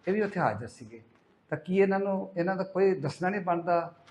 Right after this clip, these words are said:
ਰਾਹੁਲ ਗਾਂਧੀ ਜੀ ਨੂੰ ਕਿ "ਰਾਹੁਲ ਗਾਂਧੀ ਜੀ, ਅਸੀਂ ਇਹੋ ਜਿਹੇ ਬੰਦੇ ਨਾਲ ਨਾ ਰੱਖੀਏ"? ਇਹ ਸਵਾਲ ਇਹਨਾਂ ਨੂੰ ਕਰਨੇ ਬਣਦੇ ਨੇ ਔਰ ਇਹਨਾਂ ਦੇ ਸਾਨੂੰ ਜਵਾਬ ਵੀ ਦੇਣੇ ਬਣਦੇ ਨੇ।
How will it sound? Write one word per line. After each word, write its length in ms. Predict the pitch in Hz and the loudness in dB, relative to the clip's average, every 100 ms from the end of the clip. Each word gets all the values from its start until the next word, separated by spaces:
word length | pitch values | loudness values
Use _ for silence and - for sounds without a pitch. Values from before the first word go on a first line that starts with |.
| - | -4
ਰਾਹੁਲ 260 | 143 156 | -2 0
ਗਾਂਧੀ 240 | 143 143 147 | 0 -2 -2
ਜੀ 120 | 143 | -4
ਨੂੰ 160 | 151 143 | -4 -4
ਕਿ 100 | 143 | -2
"ਰਾਹੁਲ 280 | 135 151 | -2 -4
ਗਾਂਧੀ 220 | 143 139 139 | -4 -4 -4
ਜੀ, 160 | 143 | -4
ਅਸੀਂ 180 | 147 156 | -4 -2
ਇਹੋ 80 | 139 | -4
ਜਿਹੇ 160 | 139 | -4
ਬੰਦੇ 220 | 127 123 127 | -8 -8 -6
ਨਾਲ 320 | 120 117 120 | -4 -4 -4
ਨਾ 160 | 113 | -6
ਰੱਖੀਏ"? 400 | 120 113 - 117 - _ _ _ _ _ _ - | -6 -8 -14 -20 -20 _ _ _ _ _ _ -4
ਇਹ 60 | |
ਸਵਾਲ 280 | 147 147 143 | -2 2 2
ਇਹਨਾਂ 160 | 147 151 | 2 0
ਨੂੰ 100 | 151 | -2
ਕਰਨੇ 240 | 143 135 | -2 -2
ਬਣਦੇ 360 | 135 131 131 151 | -2 -4 -4 -4
ਨੇ 160 | 180 | -4
ਔਰ 220 | 185 147 143 | -4 -4 -4
ਇਹਨਾਂ 160 | 139 143 | -2 -2
ਦੇ 120 | 143 | -2
ਸਾਨੂੰ 340 | - 135 147 - _ _ | -4 -4 -4 -8 _ _
ਜਵਾਬ 260 | 127 123 113 | -2 -2 0
ਵੀ 60 | |
ਦੇਣੇ 160 | 110 113 | -6 -6
ਬਣਦੇ 280 | 101 98 - | -16 -18 -20
ਨੇ। 480 | - _ _ _ | -20 _ _ _